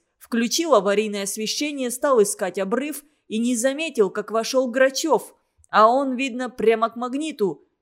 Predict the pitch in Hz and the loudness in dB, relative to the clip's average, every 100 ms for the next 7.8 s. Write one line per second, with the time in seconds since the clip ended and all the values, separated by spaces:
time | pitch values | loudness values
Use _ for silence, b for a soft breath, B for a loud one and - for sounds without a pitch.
0 | _ - 220 - - - 247 254 247 254 | _ -6 -4 -4 -4 -2 -2 0 0 -2
1 | 262 269 269 226 - 233 226 220 185 165 | -6 -8 -2 -2 0 -6 -4 -4 -4 -6
2 | _ _ _ - 196 220 247 220 233 220 | _ _ _ -4 2 2 2 -2 -6 -6
3 | 247 214 233 262 269 262 226 214 240 233 | -8 -8 -6 -6 0 2 2 0 -8 -8
4 | - 311 240 202 208 240 - 233 196 147 | -6 -4 -4 -2 -4 -6 -10 -2 -2 -2
5 | _ _ _ _ - 208 220 208 220 226 | _ _ _ _ -4 2 4 6 4 2
6 | 233 269 262 202 208 208 214 247 226 - | -4 0 0 -2 -4 -4 -4 -6 -8 -10
7 | 262 285 247 202 196 170 143 | -2 2 2 0 -6 -8 -10